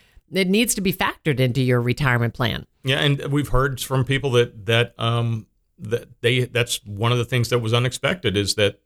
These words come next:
Speaker 2: they, they enjoyed it so much that it was pretty much worn out and they had to buy a new one.
Speaker 1: Right, right. And, you know, as we mentioned at the beginning of the show, the, this pandemic really has been pushing <laughs> sales through the roof. So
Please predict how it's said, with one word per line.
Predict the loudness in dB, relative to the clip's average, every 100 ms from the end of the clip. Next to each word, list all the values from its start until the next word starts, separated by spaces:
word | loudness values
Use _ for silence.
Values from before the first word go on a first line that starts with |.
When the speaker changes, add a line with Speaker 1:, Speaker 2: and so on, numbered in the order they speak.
| _
Speaker 2:
they, | 2 2
they | 0 -2 0 0
enjoyed | 0 0 0
it | 2
so | 0 0
much | 0 -2
that | -2 0
it | 0 0
was | 0 2 0 -4 -12 _ _
pretty | -2 0
much | 2 0 -2
worn | -8 -2 0 2
out | 2 0 -2
and | -4 -2
they |
had | -2 -2 -2 0
to | -2
buy | -2 0
a | -2
new | -4
one. | -8 -14 _
Speaker 1:
Right, | -2 0 0 -2
right. | -2 -2 -2 -14 -10
And, | -2 0 2
you | 2
know, | 2
as | 2 2
we | 2
mentioned | 2 0 2 0
at | 0
the | -4
beginning | -2 0 2
of | 2
the |
show, | 0 0 2 0
the, | 0 2 0 -2 -12
this | -16 -2 -2 2
pandemic | 2 2 2 0 2 0 0
really | 0 2 2 2
has | 2
been | 0 0 0 0
pushing | 0 2 2 0
<laughs> |
sales | 0 2 2 2 0 -2
through | 0 2
the | 0
roof. | 0 2 2 0 -4
So | -2 2 2 0